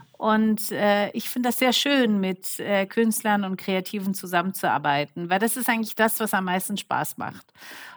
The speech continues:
Und, ähm, und ich glaube, mein Vorteil ist, ich bin zwar Geschäftsführerin einer erfolgreichen Lizenzhandelsfirma, habe aber dadurch, dass ich vierzehn Jahre als Hands-on-Produzentin gearbeitet habe,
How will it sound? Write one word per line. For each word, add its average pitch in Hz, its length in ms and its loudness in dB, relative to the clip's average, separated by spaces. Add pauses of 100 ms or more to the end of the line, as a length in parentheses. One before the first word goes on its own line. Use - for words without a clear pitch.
(100)
Und, 190 680 0
ähm, 190 600 -2
und 202 180 -8
ich 208 120 -10
glaube, 226 260 4
mein 220 220 2
Vorteil 247 560 2
ist, 247 380 -4 (380)
ich - 200 -8
bin 262 220 2
zwar 226 260 2
Geschäftsführerin 247 1500 2
einer 196 400 0
erfolgreichen 220 1200 0 (400)
Lizenzhandelsfirma, 208 1700 2 (340)
habe 226 280 0
aber 233 180 4
dadurch, 233 340 4
dass 220 220 0
ich 226 160 -6
vierzehn 247 400 0
Jahre 226 400 6
als - 340 -2
Hands-on-Produzentin 226 1800 2
gearbeitet 214 720 2
habe, 190 300 4